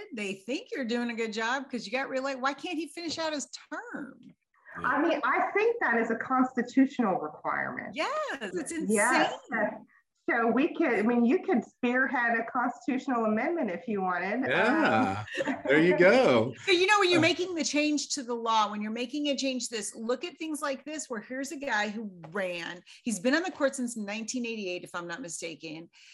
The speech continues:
Speaker 1: I mean, he wasn't Chief Justice since nineteen eighty-eight. He was promoted after, um, I mean, it was a few years back.
Speaker 2: I think
Speaker 1: But
Speaker 2: twenty thirteen.
Speaker 1: Right, right, twenty thirteen. And so here we are, here's somebody who gets reelected for a six-year term, he can't finish it out. So that, that's my question, like,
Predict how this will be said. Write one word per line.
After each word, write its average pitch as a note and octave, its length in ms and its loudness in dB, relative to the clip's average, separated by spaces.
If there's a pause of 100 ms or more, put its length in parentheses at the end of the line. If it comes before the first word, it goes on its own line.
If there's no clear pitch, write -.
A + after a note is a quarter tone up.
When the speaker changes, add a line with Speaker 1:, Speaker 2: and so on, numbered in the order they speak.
(240)
Speaker 1:
I F#3 60 -10
mean, F3 140 -10
he E3+ 80 -10
wasn't A3 380 -4
Chief A3 160 -10
Justice G#3 440 -6
since D#3+ 160 -14
nineteen E3 260 -10
eighty-eight. E3 300 -10
He E3 40 -16
was F3 140 -10
promoted F#3 420 -8
after, F3 580 -8
um, E3 540 -10
I - 60 -16
mean, E3 180 -16
it - 60 -16
was D#3 140 -14
a E3 80 -14
few F3 160 -16
years D#3 180 -10
back. - 300 -16 (300)
Speaker 2:
I F#3 60 -6
think G3+ 300 2
Speaker 1:
But G#3+ 160 -4
Speaker 2:
twenty G3+ 160 -6
thirteen. D3+ 640 -8 (140)
Speaker 1:
Right, F3 460 -2
right, F3 220 -2
twenty G3 200 -12
thirteen. F#3+ 380 -10
And G#3+ 200 -4
so G#3 260 -4
here B3 300 -6
we E4+ 160 -4
are, G#3 340 2
here's G#3+ 260 -6
somebody A3+ 300 -6
who F#3 80 -8
gets E3+ 240 -10
reelected C4+ 540 -6
for A#3+ 140 -6
a - 20 -6
six-year F#3+ 400 -10
term, F3 200 -12
he F#3 60 -12
can't F3+ 240 -16
finish F#3 240 -12
it A#3 60 -8
out. C4 200 -4
So G#3 180 -8
that, G#3+ 180 -4
that's C4 160 2
my B3+ 80 0
question, A#3+ 340 -2
like, F#3 180 -6